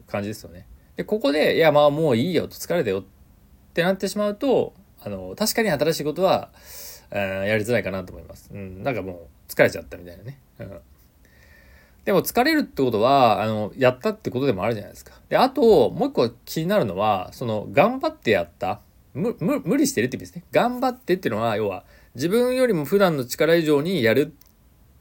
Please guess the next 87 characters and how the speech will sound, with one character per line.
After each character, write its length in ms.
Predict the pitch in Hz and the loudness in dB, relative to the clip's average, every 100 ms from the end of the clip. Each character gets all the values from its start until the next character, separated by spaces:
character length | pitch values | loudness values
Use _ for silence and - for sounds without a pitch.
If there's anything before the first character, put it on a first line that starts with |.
| _ - | _ -2
や 120 | 120 | 0
っ 60 | 120 | 4
た 100 | 165 | 6
方 40 | |
が 80 | 117 | 6
い 120 | 135 | 4
い 60 | 135 | 0
と 100 | 127 | 0
か、 220 | 117 98 | 2 2
そ 60 | |
の 180 | 101 95 | -2 -4
ね、 240 | 143 175 - | -4 -4 -2
成 180 | - 143 | 0 2
長 100 | 165 | 2
の 40 | |
た 80 | 175 | 0
め 80 | 170 | 0
に 60 | |
な 80 | 135 | 2
ん 20 | |
か 60 | 120 | 2
や 80 | 98 | 2
っ 40 | |
た 120 | - | 0
方 160 | 127 107 | 0 0
が 80 | 98 | 0
い 100 | 110 | -4
い 20 | |
っ 40 | |
て 100 | 107 | -6
い 40 | 104 | -8
う 60 | |
こ 40 | 104 | -4
と 60 | |
と 260 | 127 123 - - - _ | 0 0 0 -14 -20 _
矛 120 | 113 | -2
盾 180 | 123 165 | 0 0
す 100 | 165 | 0
る 80 | 185 | -2
ん 60 | 131 | -4
で 60 | |
す 100 | 92 | -8
け 60 | - | -6
ど、 260 | 127 98 - _ - | -4 -4 -6 _ -18
あ 100 | - | -14
の、 200 | 92 87 - - - - - - _ _ _ | -14 -16 -20 -20 -20 -20 -20 -20 _ _ _
頑 220 | - 208 262 | 4 4 6
張 100 | 294 | 4
り 80 | |
す 120 | 285 285 | 4 0
ぎ 80 | |
て 80 | 208 | 0
し 120 | - | -2
ま 120 | 101 92 | -4 -4
う 220 | 95 92 | -4 -8
こ 120 | - 110 | -6 -4
と 100 | 90 | -4
だ 120 | 98 | -6
と、 300 | 156 131 92 | 0 2 2
そ 120 | 101 | -2
の、 80 | 98 | -4
張 160 | - | 0
り 60 | 180 | 0
詰 200 | - 277 | -2 -4
め 60 | 113 | -4
て 80 | |
し 100 | - | -6
ま 120 | 95 90 | -10 -12
っ 20 | |
て 100 | - | -16
疲 180 | - 320 | -8 -6
れ 80 | |
て 100 | 233 | -6
し 80 | 117 | -8
ま 100 | 90 | -10
う 20 | |
ん 40 | 87 | -10
で 20 | |
す 60 | 90 | -14
よ 100 | 87 | -18
ね。 200 | 90 - - - | -18 -20 -20 -4
だ 80 | 110 | 0
か 80 | |
ら、 220 | 101 98 101 | 2 0 2
頑 340 | 156 240 226 | 2 2 2
張 180 | 226 | 2
っ-、 40 | 254 | 0